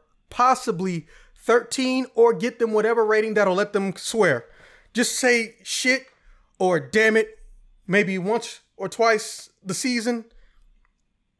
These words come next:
because you ain't gonna sit up here and convince me Wolverine chugging down these big ass cigars. He can regenerate from anything,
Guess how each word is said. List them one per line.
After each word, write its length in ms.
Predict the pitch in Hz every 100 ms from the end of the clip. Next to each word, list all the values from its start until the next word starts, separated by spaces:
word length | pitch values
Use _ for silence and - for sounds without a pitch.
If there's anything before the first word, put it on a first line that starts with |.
| _ _
because 300 | 160 185 185
you 100 | 226
ain't 120 | 269
gonna 120 | 277 254
sit 160 | 254
up 60 | 240
here 80 | 240
and 100 | 214
convince 340 | 208 233 233
me 140 | 233
Wolverine 520 | 196 240 233 233 226 214
chugging 320 | 233 220 220
down 160 | 214
these 140 | 214 180
big 180 | 160 214
ass 240 | 208 202
cigars. 640 | 180 185 165 123 120 - _ _ _ _ _ _ _
He 140 | 254
can 160 | 254 240
regenerate 460 | 190 214 247 226
from 100 | 214
anything, 600 | 220 233 196 185 156 143